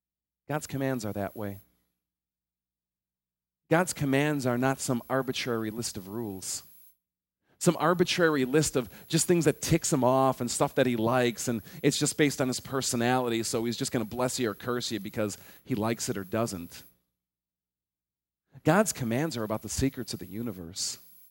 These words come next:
It's about how this, this universe that we see, how this, our very being, it's about how it functions. And it could be in harmony with the way of the universe, or it can be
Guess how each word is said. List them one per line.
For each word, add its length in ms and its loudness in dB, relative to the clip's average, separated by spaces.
It's 140 4
about 260 2
how 120 0
this, 760 0
this 220 -2
universe 440 2
that 220 -2
we 80 -4
see, 680 -2
how 200 4
this, 480 6
our 120 2
very 380 0
being, 440 -2
it's 140 -6
about 180 -4
how 160 -6
it 80 -6
functions. 840 -8
And 100 6
it 80 0
could 220 -2
be 120 2
in 80 4
harmony 640 -2
with 160 -2
the 80 0
way 200 0
of 120 -2
the 80 -4
universe, 540 -4
or 180 0
it 100 -6
can 380 -4
be 300 -6